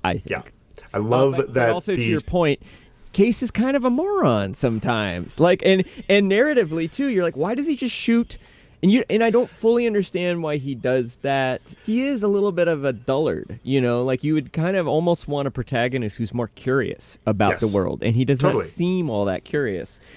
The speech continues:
Speaker 2: And
Speaker 1: Um,
Speaker 2: that,
Speaker 1: but
Speaker 2: that, that's my problem with that scene, that if
Speaker 1: Yeah.
Speaker 2: we have this chance, this is the second chance that he's, he's connected with Wintermute,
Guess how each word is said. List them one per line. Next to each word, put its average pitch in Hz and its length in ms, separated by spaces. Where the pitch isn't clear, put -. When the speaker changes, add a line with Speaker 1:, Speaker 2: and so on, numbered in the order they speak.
Speaker 2:
And 113 140
Speaker 1:
Um, - 0
Speaker 2:
that, 147 160
Speaker 1:
but 175 140
Speaker 2:
that, 156 280
that's 160 300
my 160 140
problem 135 560
with 113 140
that 104 180
scene, 92 460
that 110 180
if 117 80
Speaker 1:
Yeah. 113 60
Speaker 2:
we 120 100
have 139 400
this 147 180
chance, - 800
this 143 140
is 160 100
the 175 80
second 175 400
chance 139 460
that 120 260
he's, 117 320
he's 117 240
connected 104 480
with - 100
Wintermute, 95 540